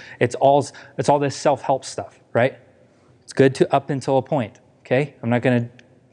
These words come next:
knock it a hundred percent. It's good up until a point, and then it becomes just self-seeking and making me God. I need to bring myself into a journey of align-,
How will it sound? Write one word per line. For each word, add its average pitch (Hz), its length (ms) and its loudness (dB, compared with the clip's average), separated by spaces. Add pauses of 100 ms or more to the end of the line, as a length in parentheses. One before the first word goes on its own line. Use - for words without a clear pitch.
(140)
knock 123 280 0
it 120 240 0
a 123 200 -2
hundred 120 260 0
percent. 104 380 -6
It's 117 120 -8
good 147 200 4
up 143 220 -2
until 131 440 0
a 123 140 4
point, 117 500 0 (640)
and 123 220 4
then 147 120 6
it 156 80 -2
becomes 135 420 2
just 131 220 2
self-seeking 123 600 2
and 110 140 0
making 110 320 0
me 107 100 -2
God. 95 360 -8 (3250)
I 131 120 2
need 143 500 -2
to 131 120 -2
bring 170 400 0
myself 160 460 2
into 147 240 0
a 131 40 0
journey 147 420 0
of 131 120 2
align-, 135 500 2